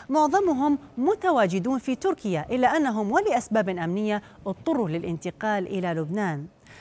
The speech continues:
مشددا على ضرورة تبني إسرائيل وجهة نظر واحدة بأن حماس منظمة تعمل من غزة ولبنان، وهكذا تتجاهل حتى أن لبنان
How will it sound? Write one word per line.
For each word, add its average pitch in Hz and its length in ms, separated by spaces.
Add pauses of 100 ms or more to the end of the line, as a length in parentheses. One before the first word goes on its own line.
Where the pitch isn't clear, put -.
(160)
مشددا 202 600
على 202 280
ضرورة 196 500
تبني 185 440
إسرائيل 226 680
وجهة 208 420
نظر 208 400
واحدة 226 460 (220)
بأن 240 240
حماس 233 540
منظمة 202 720
تعمل 202 360
من 170 160
غزة 185 320
ولبنان، 240 640 (300)
وهكذا 220 460
تتجاهل 202 800 (340)
حتى 175 240
أن 180 280
لبنان 202 580